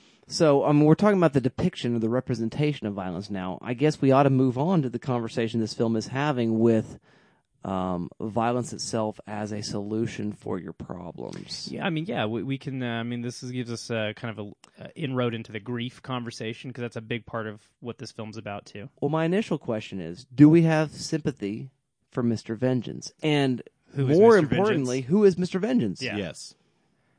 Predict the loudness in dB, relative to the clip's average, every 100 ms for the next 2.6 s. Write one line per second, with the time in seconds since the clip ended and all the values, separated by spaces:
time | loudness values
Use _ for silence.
0 | _ _ -2 0 0 -4 -4 -6 -8 -14
1 | -14 -10 -10 -2 0 0 -4 -12 -12 -10
2 | -10 -8 -8 -8 -12